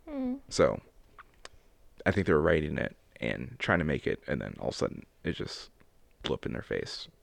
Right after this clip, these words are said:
Speaker 1: Oh.
Speaker 2: So, no sequel, unfortunately.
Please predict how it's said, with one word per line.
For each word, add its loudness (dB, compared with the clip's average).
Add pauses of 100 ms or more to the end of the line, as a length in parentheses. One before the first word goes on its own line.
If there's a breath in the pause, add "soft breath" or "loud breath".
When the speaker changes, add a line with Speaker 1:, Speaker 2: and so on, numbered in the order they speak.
(1040)
Speaker 1:
Oh. -4
Speaker 2:
So, -4 (420 loud breath)
no 10
sequel, 6
unfortunately. 0